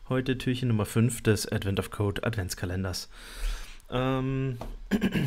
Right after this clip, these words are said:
gestern hat's ja ganz gut funktioniert, also machen wir auch weiter so. Ich fasse einfach mal grob zusammen, worum es geht. Ähm, hydrothermale Vents liegen vor uns und, äh, wir müssen eine sichere Route finden, wie wir durch dieses, ähm,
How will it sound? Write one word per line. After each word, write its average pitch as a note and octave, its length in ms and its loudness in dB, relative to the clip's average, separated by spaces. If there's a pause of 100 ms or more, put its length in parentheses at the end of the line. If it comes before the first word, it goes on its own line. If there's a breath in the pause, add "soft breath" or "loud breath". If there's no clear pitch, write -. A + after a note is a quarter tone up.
(200)
gestern D3+ 260 2
hat's D3 100 0
ja C#3+ 80 4
ganz B2 160 2
gut - 100 -8
funktioniert, C3+ 540 2 (340 loud breath)
also A2 320 2
machen G2+ 240 -2
wir G2 80 -2
auch F#2 60 -6
weiter D#3 240 0
so. C3 180 2
Ich A2+ 140 -4
fasse A#2 260 -4
einfach A2+ 140 -2
mal G#2 120 -2
grob G#2 160 -8
zusammen, C3 320 0
worum G#2+ 180 0
es - 100 -8
geht. C#3+ 200 0 (720 loud breath)
Ähm, A2+ 220 4
hydrothermale C3+ 960 2
Vents G2+ 500 2
liegen G#2+ 300 2
vor D#3 200 2
uns D3+ 360 2
und, A2 340 2
äh, G#2 180 0
wir G#2+ 80 2
müssen A#2 280 2
eine G#2 560 2
sichere A2 340 -2
Route C#3+ 640 2
finden, C3 540 0 (260 loud breath)
wie G#2+ 120 -2
wir G#2+ 100 2
durch G#2 160 -2
dieses, G#2 460 -4
ähm, F#2+ 360 -2